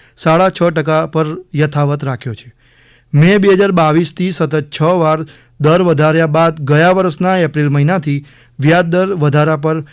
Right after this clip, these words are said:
વિરામ મૂકવામાં આવ્યો હતો. મુખ્યમંત્રી ભૂપેન્દ્ર પટેલે આજે ગાંધીનગરના પોતાના નિવાસસ્થાનેથી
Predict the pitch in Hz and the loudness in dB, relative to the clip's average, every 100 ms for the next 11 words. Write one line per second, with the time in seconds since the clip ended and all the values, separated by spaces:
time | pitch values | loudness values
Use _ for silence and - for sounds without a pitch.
0 | _ - 151 170 185 170 147 151 147 156 | _ -4 2 4 4 2 0 0 0 0
1 | 143 135 120 110 98 - _ _ _ _ | -2 -4 -6 -10 -14 -18 _ _ _ _
2 | _ _ _ _ _ _ - 151 147 202 | _ _ _ _ _ _ -2 0 2 2
3 | 214 202 202 220 147 147 151 156 147 151 | 2 0 0 0 0 0 0 0 -2 -2
4 | 160 175 196 160 160 147 135 143 147 143 | 0 0 2 0 0 -2 -2 0 0 0
5 | 151 165 185 165 147 143 143 139 143 131 | -2 -2 -2 -4 -4 -2 -2 -2 -2 -4
6 | - 160 208 139 131 | -4 -2 -2 -4 -6